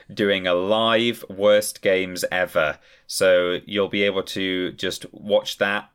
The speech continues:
uh, live, watch us play in a terrible game, as we do. Um, and if you want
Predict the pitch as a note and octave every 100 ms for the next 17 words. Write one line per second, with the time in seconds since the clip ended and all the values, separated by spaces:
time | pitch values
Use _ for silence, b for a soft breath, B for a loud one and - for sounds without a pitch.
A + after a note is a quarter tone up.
0 | _ F#2+ F#2 F2 E2+ - A#2 A#2+ A#2+ A#2+
1 | - G#2+ A2 G#2 G#2 - A2+ G#2 F#2 -
2 | A#2+ A#2+ A2 G2+ G#2 G#2 G#2 G#2 b b
3 | - A#2 A2 - F2+ E2+ D#2 D#2 - B
4 | B - F2 E2+ E2 E2+ F2+ F2+ - G2+
5 | G#2 G2 -